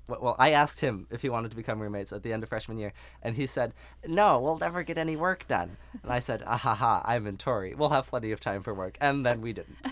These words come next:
<laughs> So, um, the thing I can probably say about him is he is the person at this campus whom I can probably most implicitly trust and rely on. Um, I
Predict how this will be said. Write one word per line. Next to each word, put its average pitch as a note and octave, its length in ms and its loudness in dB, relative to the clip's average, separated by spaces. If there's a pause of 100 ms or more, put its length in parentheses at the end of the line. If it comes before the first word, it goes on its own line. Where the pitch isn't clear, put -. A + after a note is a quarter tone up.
(260)
<laughs> - 420 2
So, F#3+ 400 6 (380)
um, C#3+ 480 8 (720)
the E3 320 2
thing F3+ 240 -4
I E3 100 4
can D#3+ 160 -4
probably D3+ 300 2
say C#3 220 -2
about C#3 200 2
him D3 240 -2
is B2 360 -4
he D3+ 240 -2
is D3 160 -2
the B2+ 100 -10
person C3+ 400 -6
at B2 160 -4
this B2+ 120 -10
campus B2 340 -8
whom B2+ 100 -8
I A#2+ 80 -6
can A#2 100 -8
probably A#2 320 0
most A#2 240 -2
implicitly A#2 540 -6
trust A#2 320 -6
and A2 80 -8
rely G#2+ 280 -2
on. C3 180 -4 (540)
Um, G#2 400 4 (460)
I A2 300 8